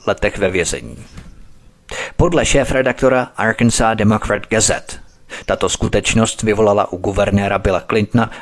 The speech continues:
záchvat vzteku a dupotu a jeho propuštění zablokoval. V jiné kauze dálniční policie v Arkansasu zabavila tři celých jedna milionu dolarů v hotovosti ze čtyř kufrů v lůžkové části tahače s návěsem.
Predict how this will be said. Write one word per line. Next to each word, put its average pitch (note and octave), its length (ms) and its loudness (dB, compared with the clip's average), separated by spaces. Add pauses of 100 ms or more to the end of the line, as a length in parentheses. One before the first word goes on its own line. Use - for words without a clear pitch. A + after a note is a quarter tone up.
záchvat A2+ 540 0
vzteku - 520 -2
a G#2+ 100 0
dupotu A2 520 2 (160)
a F#2 80 -2
jeho F#2+ 240 2
propuštění G#2 720 0
zablokoval. E2+ 800 -2 (1000)
V G#2+ 120 -4
jiné C#3+ 260 4
kauze D#2 460 -2 (180)
dálniční G#2 640 2
policie G#2 480 2
v - 80 -8
Arkansasu A2 800 0 (200)
zabavila D3 560 2
tři - 260 0
celých C#3 460 0
jedna A#2+ 280 2
milionu A2+ 480 4
dolarů A2+ 460 2 (140)
v - 40 -18
hotovosti F#2+ 720 0
ze F2+ 180 0
čtyř - 500 0
kufrů A2+ 460 0
v G2 80 -8
lůžkové G2 560 0
části F#2+ 460 0
tahače G#2 480 0
s - 100 0
návěsem. F#2+ 600 0